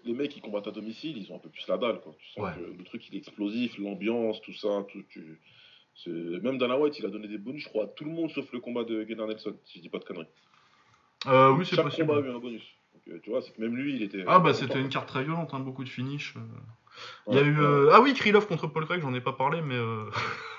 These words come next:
Speaker 1: Ah oui, mais quel malade, Paul Craig, lui, putain.
Speaker 2: Ah, mais lui, tant qu'il est dans sa garde, il se dit qu'il a gagné déjà, il sait pas quand, mais bientôt. <laughs>
Speaker 1: Peu importe, hein.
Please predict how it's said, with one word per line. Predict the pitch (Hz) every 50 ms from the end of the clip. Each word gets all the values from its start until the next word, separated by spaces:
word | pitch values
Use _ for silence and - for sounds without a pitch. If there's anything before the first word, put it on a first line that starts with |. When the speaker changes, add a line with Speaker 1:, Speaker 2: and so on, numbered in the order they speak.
| - - - - - - _ _ _ _ - _ -
Speaker 1:
Ah | 107 123
oui, | 147 139 117
mais | 98 95 -
quel | - - 110 104
malade, | 101 92 104 110 110 -
Paul | - 92
Craig, | - - 110 107 107
lui, | 98 95
putain. | 92 _ - - 104 - - - - - - -
Speaker 2:
Ah, | 170 175
mais | 180 170 156
lui, | 180 240 220
tant | 214 196
qu'il | 185 - 190
est | 185 185
dans | 185 175
sa | 165 170 165
garde, | 180 220 220 214
il | 190
se | 170 160
dit | 170 175
qu'il | - 185 170
a | 165
gagné | 165 175 180 196 196
déjà, | 185 156 156 180 208
il | 202 185
sait | - - 147 127
pas | 165 160
quand, | - - 208 208
mais | 175 143
bientôt. | 127 147 156 - 196 185 180 - - - - _ - - - _ - - -
<laughs> | - - - _ - - - _ -
Speaker 1:
Peu | - 160 175
importe, | - 202 165 - 107
hein. | 107